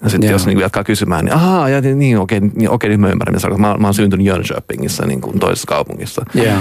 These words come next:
Speaker 1: Ja sit jos sen, sen jälkeen vielä sitten niinku hikoillen, silleen täristen,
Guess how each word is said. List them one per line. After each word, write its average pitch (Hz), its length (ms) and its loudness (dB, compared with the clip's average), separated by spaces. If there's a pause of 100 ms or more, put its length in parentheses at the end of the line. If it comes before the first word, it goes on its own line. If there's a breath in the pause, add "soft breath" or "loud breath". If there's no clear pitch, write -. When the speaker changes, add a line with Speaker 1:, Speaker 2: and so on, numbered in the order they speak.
(100)
Speaker 1:
Ja 113 80 -2
sit 110 120 -2
jos 139 120 2
sen, 131 80 0
sen 135 140 2
jälkeen 104 280 0
vielä 104 180 0
sitten - 140 -6
niinku 95 140 0
hikoillen, 95 520 0
silleen 95 380 0 (340)
täristen, 101 420 0